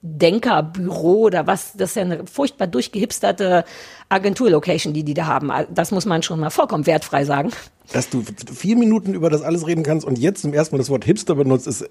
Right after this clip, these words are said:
Speaker 2: ist schon auch ein bisschen, äh, äh, falsch.
Speaker 1: Fa-, nicht falsch. Ich wollte so wertfrei wie möglich sein.
Speaker 2: Ja, ja.
Speaker 1: Nee, nee, nee.
Speaker 2: Aber
Speaker 1: Ich
Speaker 2: es
Speaker 1: hab
Speaker 2: ist sehr
Speaker 1: früher
Speaker 2: schwer, es ist sehr schwer, es ist so ein bisschen,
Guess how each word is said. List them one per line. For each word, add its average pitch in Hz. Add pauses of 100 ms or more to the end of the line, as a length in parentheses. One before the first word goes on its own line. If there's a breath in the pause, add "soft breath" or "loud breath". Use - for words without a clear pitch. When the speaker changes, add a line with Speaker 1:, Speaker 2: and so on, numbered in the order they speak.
Speaker 2:
ist -
schon 165
auch 170
ein 160
bisschen, 160
äh, - (480)
äh, 90
falsch. 95 (440 soft breath)
Speaker 1:
Fa-, 190
nicht 277
falsch. 247
Ich 269
wollte 294 (100)
so 254
wertfrei 262
wie 220
möglich 294
sein. -
Speaker 2:
Ja, 151
ja. 95 (240 loud breath)
Speaker 1:
Nee, 302
nee, 381
nee. 269
Speaker 2:
Aber 196
Speaker 1:
Ich 196
Speaker 2:
es -
Speaker 1:
hab 269
Speaker 2:
ist 202
sehr 226
Speaker 1:
früher 349
Speaker 2:
schwer, 415
es -
ist 165
sehr 214
schwer, 180
es 175
ist -
so 190
ein 175
bisschen, 185